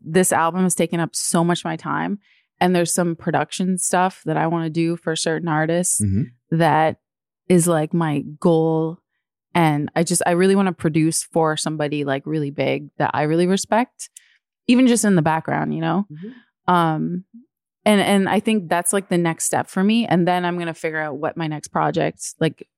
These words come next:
Speaker 1: artist project will be. 'Cause I, I like being an artist, but I also like doing stuff for other artists. And I think
Speaker 2: Yeah.
Speaker 1: having that combination is gonna help me also kinda define, like, what my direction is gonna be.
Speaker 2: Mm-hmm. So even, like, um,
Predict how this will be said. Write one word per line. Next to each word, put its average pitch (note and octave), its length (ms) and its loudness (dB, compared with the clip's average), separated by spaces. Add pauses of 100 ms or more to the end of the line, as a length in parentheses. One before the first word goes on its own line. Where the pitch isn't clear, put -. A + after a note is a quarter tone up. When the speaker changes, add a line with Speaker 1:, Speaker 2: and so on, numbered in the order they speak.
(220)
Speaker 1:
artist D#3 280 2
project - 380 -6
will - 100 -8
be. - 300 -12 (760)
'Cause G#3+ 120 4
I, G3 160 4
I G3+ 160 2
like A#3+ 220 2
being F#3+ 180 2
an E3+ 60 4
artist, D#3+ 260 2
but E3+ 100 0
I - 20 0
also E3+ 220 -2
like D3+ 220 -2 (260)
doing E3 260 0
stuff D3+ 220 0
for - 120 -2
other D#3+ 160 -2
artists. E3+ 440 -2
And E3 80 0
I - 140 4
think E2 280 -2
Speaker 2:
Yeah. C2+ 60 -16 (380)
Speaker 1:
having F3+ 200 0
that - 140 0
combination E3 640 0
is E3+ 100 -4
gonna E3 160 -4
help D#3+ 260 -2
me D#3 560 -6
also E3 300 0
kinda E3 240 -2
define, D#3+ 440 -2
like, D3 160 -2
what D#3 120 0
my C#3+ 180 -2
direction F3+ 440 -2
is G#3+ 100 -4
gonna A3 140 -4
be. B3 260 0 (100)
Speaker 2:
Mm-hmm. F2 360 -4 (1120)
So D#3+ 300 -4 (260)
even, F3 320 0
like, A2 240 -4
um, G2 500 -6